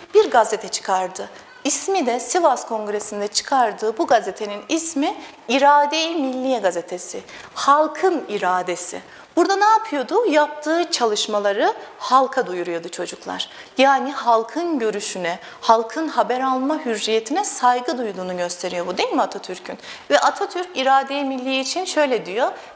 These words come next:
"Benim gazetem." diyor çocuklar. Sorularda bu da çıkabilir. Atatürk'ün Sivas Kongresi'nde kurduğu gazete veya da "Benim gazetem." dediği gazete hangisidir? İrade-i Milliye Gazetesi.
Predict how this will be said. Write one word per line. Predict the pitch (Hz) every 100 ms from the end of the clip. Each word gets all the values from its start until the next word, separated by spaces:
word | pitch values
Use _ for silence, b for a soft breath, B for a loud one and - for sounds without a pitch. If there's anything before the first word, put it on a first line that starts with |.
| -
"Benim | 254 320 269 208
gazetem." | 190 180 185 190 190
diyor | 185 180
çocuklar. | 180 190 - 175 - B B
Sorularda | - 302 294 247 190 190
bu | 240
da | 311
çıkabilir. | - - 311 285 320 - B B
Atatürk'ün | 254 330 330 311 - 311
Sivas | 311 320 330 320
Kongresi'nde | 311 277 285 285 277 311
kurduğu | 311 269 233 294
gazete | 277 208 175 - 180 B B B 262
veya | 294 320 320
da | 208
"Benim | 233 302 392 330
gazetem." | 294 302 302 330 339 277
dediği | 269 - 277 269
gazete | 320 269 277
hangisidir? | - 359 392 349 - 254 330 427 - B B 269
İrade-i | 285 277 269 262 247 262 381
Milliye | 320 262 220
Gazetesi. | 190 185 180 - - -